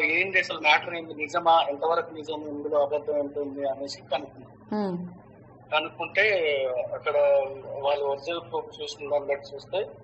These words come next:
Speaker 1: అక్కడ హండ్రెడ్ పర్సెంట్ అబద్ధం ఉందని తెలిసింది. తను
Speaker 2: ఓకే.
Speaker 1: రిటర్న్
Speaker 2: మీరు టోటల్గా ఎంత పే చేశారు వాళ్ళకి ఇప్పుడు?
Speaker 1: మేము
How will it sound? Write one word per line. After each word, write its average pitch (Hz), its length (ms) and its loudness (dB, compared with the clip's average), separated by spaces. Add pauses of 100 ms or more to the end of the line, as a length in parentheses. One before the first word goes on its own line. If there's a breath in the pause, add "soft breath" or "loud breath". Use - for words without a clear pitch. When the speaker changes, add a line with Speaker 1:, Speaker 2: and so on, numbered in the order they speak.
(400)
Speaker 1:
అక్కడ 147 180 0
హండ్రెడ్ 143 380 4
పర్సెంట్ 151 360 -6
అబద్ధం 143 480 -2
ఉందని 139 440 -4 (200)
తెలిసింది. - 360 -6 (200)
తను 139 800 -8
Speaker 2:
ఓకే. 208 300 -2
Speaker 1:
రిటర్న్ 190 280 0 (1900)
Speaker 2:
మీరు 247 120 2
టోటల్గా 262 360 10
ఎంత 269 260 8
పే 277 180 12
చేశారు 269 220 8
వాళ్ళకి 262 300 12
ఇప్పుడు? 339 300 2 (1400)
Speaker 1:
మేము 143 340 -2